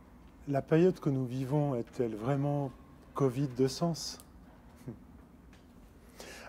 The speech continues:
Ah, il y a des réponses qui sont tentées pour essayer de, de remplir cette espèce de vide ou ce silence. Parce qu'il est difficile à supporter, parce qu'il est pénible,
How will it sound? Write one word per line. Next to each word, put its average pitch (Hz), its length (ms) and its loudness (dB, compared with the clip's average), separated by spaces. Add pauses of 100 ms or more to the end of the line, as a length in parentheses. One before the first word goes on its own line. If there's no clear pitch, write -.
Ah, 143 80 -12 (560)
il - 20 0
y 170 60 10
a - 20 4
des 180 140 6
réponses 180 320 2
qui 170 100 -4
sont 151 140 -2
tentées 135 400 0
pour 135 260 2
essayer 131 240 2
de, 123 320 2
de 123 80 4
remplir 135 560 2
cette - 240 -4
espèce 131 260 -2
de 123 100 2
vide 117 420 0 (560)
ou - 20 -4
ce 135 160 0
silence. 120 600 -2 (1500)
Parce - 160 -10
qu'il 139 260 4
est 123 40 -2
difficile 135 420 0
à 127 60 6
supporter, - 560 0
parce 131 220 -8
qu'il - 140 -2
est 120 60 2
pénible, 143 560 2